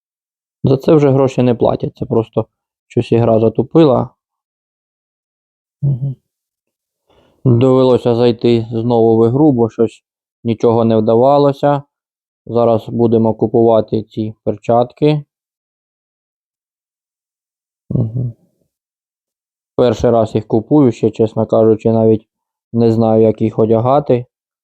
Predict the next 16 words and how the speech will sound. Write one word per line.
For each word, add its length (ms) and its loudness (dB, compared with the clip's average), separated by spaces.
Ось 360 -4
ми 160 -2
їх 120 -6
придбали. 840 0
Ось 400 -2
вони 300 -6
гарні 480 -2
які. 420 -6
Ага. 720 -4
Як 300 0
їх 160 -2
одягнути, 600 0
поки 320 -2
що 180 -4
не 120 0
розібрався. 760 -2